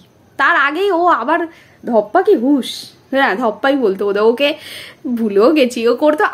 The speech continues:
আবার সে চলে যেত, মানে আমরা লুকিয়েই আছি, বা যে যারা লুকিয়ে আছে তারা লুকিয়ে আছে, আর বারবার ও ওকে পাঠিয়েই যাচ্ছে, পাঠিয়েই যাচ্ছে, আর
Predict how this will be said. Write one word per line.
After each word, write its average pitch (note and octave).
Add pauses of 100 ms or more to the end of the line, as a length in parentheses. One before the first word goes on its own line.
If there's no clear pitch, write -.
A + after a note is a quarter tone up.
আবার B3+
সে D#4
চলে G#3
যেত, F3+ (200)
মানে B3
আমরা B3+
লুকিয়েই F4
আছি, D4 (320)
বা C4+
যে C4 (220)
যারা B3+ (100)
লুকিয়ে D4
আছে F4+
তারা F4+
লুকিয়ে F4
আছে, C4
আর B3
বারবার C#4+
ও C4+ (180)
ওকে D#4
পাঠিয়েই C4+
যাচ্ছে, F#3
পাঠিয়েই B3+
যাচ্ছে, G#3+
আর A#3